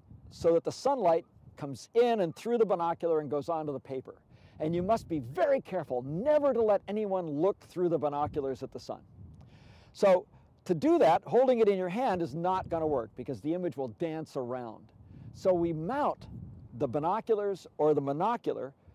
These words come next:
to a tripod or some sturdy fixture. To do that, I took these old pair of binoculars and I just epoxy glued a one quarter twenty bolt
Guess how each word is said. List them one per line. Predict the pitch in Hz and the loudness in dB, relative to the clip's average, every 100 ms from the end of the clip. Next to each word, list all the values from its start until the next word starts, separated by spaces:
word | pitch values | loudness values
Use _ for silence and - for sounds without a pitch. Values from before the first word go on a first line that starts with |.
| - | -8
to | 190 190 | -4 -4
a | |
tripod | - 285 285 131 - - | -2 -2 -2 -2 -6 -8
or | 143 | -10
some | 139 - 233 226 | -8 -6 -6 -8
sturdy | - 208 190 175 | -2 0 2 -2
fixture. | - 160 - - - _ _ _ _ _ | -6 -10 -12 -20 -20 _ _ _ _ _
To | - | -4
do | 208 339 | 2 4
that, | 220 | 6
I | 165 | 4
took | - 233 | 0 -2
these | 190 - - | -4 -4 0
old | 170 214 190 | 4 4 2
pair | - 190 | 0 0
of | 160 | 2
binoculars | 139 165 196 127 120 135 - _ - | 2 0 -2 -4 -6 -8 -14 _ -4
and | 202 | 2
I | 226 | 2
just | 233 | 0
epoxy | 180 - 247 262 - 214 180 | -6 -4 -4 -4 -6 -8 -6
glued | 131 170 214 131 113 - _ _ | -2 0 2 0 -4 -10 _ _
a | 139 | -2
one | 139 139 190 220 220 | 0 2 2 2 -2
quarter | - 208 208 190 185 - | -4 2 2 4 0 -4
twenty | - 190 190 170 143 - - - - - - - - 110 | -6 -6 -4 -4 -4 -8 -20 -20 -20 -20 -20 -20 -20 0
bolt | 185 202 - | 4 4 0